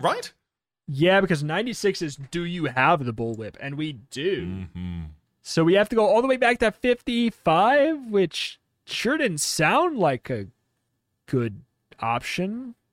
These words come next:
Speaker 2: So keep
Speaker 1: I mean, we'll
Speaker 2: we,
Speaker 1: see.
Speaker 2: we'll have to find out. One eighteen.
Speaker 1: It is gonna be kind of funny if we end up working our entire way back up this tree, and it's like, "Actually, you made a wrong decision in your backpack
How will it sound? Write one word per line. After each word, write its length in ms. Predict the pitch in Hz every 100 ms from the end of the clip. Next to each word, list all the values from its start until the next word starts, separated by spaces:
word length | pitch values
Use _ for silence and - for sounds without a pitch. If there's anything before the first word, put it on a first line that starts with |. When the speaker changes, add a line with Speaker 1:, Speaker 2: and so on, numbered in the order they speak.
| _ _ _ _ _
Speaker 2:
So 380 | - - 151 147 143
keep 240 | - 226
Speaker 1:
I 80 | 107
mean, 600 | 147 247 277 247 185 117
we'll 160 | 110 185
Speaker 2:
we, 80 | 170
Speaker 1:
see. 260 | 202 - - _ -
Speaker 2:
we'll 180 | 165 185
have 180 | 233 -
to 100 | 180
find 420 | - 185 208 208
out. 280 | 220 170 139
One 220 | 160 190
eighteen. 800 | 202 202 - - - 202 139 131 143 _ _ _ _ _ _ _ -
Speaker 1:
It 100 | 139
is 120 | 202
gonna 140 | 254
be 120 | 247 190
kind 240 | 170 139
of 100 | 127
funny 340 | 113 117 113
if 100 | 110
we 380 | 110 113 107 104
end 220 | 113 110 107
up 140 | 107
working 340 | 110 107 110 101
our 120 | 101
entire 380 | 107 113 104 101
way 160 | 104 98
back 220 | 104 107
up 140 | 104
this 160 | 104 107
tree, 400 | - 113 98 98
and 160 | 104 104
it's 140 | 98
like, 180 | 104 107 -
"Actually, 460 | 277 330 - 302 247
you 100 | 233
made 180 | 233 285
a 40 |
wrong 220 | 220 214
decision 400 | 208 202 208 214
in 160 | 220 220
your 180 | 220 226
backpack 460 | 269 320 226 -